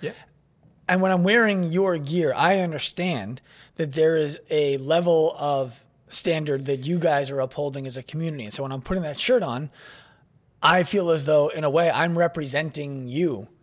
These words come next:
Speaker 1: Mm-hmm.
Speaker 2: And so now if somebody sees me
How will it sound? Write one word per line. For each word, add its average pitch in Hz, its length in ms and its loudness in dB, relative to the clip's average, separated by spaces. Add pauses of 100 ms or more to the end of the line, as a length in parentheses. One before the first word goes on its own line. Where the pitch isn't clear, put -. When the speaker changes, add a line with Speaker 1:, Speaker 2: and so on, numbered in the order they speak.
(140)
Speaker 1:
Mm-hmm. 127 180 -8 (140)
Speaker 2:
And 160 120 -2
so 175 120 4
now 170 200 2
if 147 80 2
somebody 185 360 0
sees 156 340 -2
me 147 500 -2